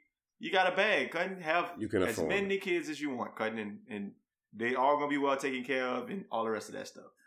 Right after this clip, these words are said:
Speaker 1: Cutting, I just think Nick Cannon doing it wrong. You can't have all these kids with all these different women.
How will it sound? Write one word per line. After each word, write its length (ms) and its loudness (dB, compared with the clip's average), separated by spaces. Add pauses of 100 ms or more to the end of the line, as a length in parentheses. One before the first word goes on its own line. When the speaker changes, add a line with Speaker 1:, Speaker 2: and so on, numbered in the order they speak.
(440)
Speaker 1:
Cutting, 300 2 (100)
I 100 4
just 160 -4
think 180 0
Nick 160 -2
Cannon 360 0
doing 220 2
it 100 0
wrong. 160 0
You 60 -2
can't 180 2
have 140 4
all 100 2
these 120 -2
kids 200 0
with 120 2
all 100 6
these 80 0
different 320 0
women. 260 0